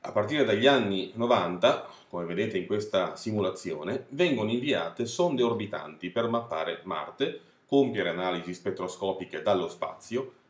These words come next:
e analisi chimiche dei gas atmosferici. Da questi studi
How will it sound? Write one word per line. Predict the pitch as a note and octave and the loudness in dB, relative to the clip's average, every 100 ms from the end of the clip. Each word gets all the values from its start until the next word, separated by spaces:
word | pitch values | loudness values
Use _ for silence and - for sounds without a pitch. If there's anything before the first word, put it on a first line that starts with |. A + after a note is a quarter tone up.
| _ | _
e | F3+ | 4
analisi | F3+ E2 D#2+ F#2 A#2 | 4 4 -2 -4 -4
chimiche | F3+ D#3+ F2+ - | -2 -2 -2 -4
dei | D#2+ G2+ | -4 0
gas | F2+ - | 0 -2
atmosferici. | F#2 F2+ E2 F2 F2+ - - - _ _ _ _ _ _ - | -6 -6 -12 -14 -14 -16 -20 -20 _ _ _ _ _ _ -18
Da | - | -6
questi | G#2 G2+ E3+ | -2 -2 -2
studi | - E2 D#2+ G#2 | -4 -6 -6 -8